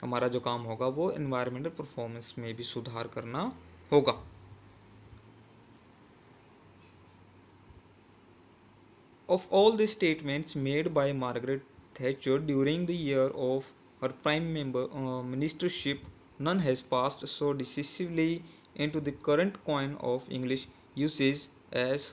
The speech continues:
her felicitous words, "No generation has a freehold on this earth,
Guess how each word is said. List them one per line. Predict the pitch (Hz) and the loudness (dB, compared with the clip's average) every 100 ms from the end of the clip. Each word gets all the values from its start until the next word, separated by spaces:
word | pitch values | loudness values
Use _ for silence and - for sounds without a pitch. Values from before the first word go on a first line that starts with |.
| - | -6
her | 123 123 156 - - - - - - - - | 0 0 0 -4 -20 -20 -20 -20 -20 -6 4
felicitous | 139 147 156 - 190 185 - 190 - - - - 131 | 6 6 2 0 -2 -2 0 0 -2 -12 -14 -16 -4
words, | 131 127 131 147 - - | 4 6 6 2 -8 -12
"No | 131 143 | -4 -2
generation | 160 156 123 127 135 131 | 0 0 0 -2 -4 -4
has | 120 127 135 - - - - - - | 0 2 0 -4 -18 -20 -20 -10 -2
a | 127 | 0
freehold | 127 - 131 127 139 156 180 - | 0 0 0 2 4 4 2 -2
on | 135 127 | -4 -4
this | 123 - - | -6 -6 2
earth, | 135 151 | 4 4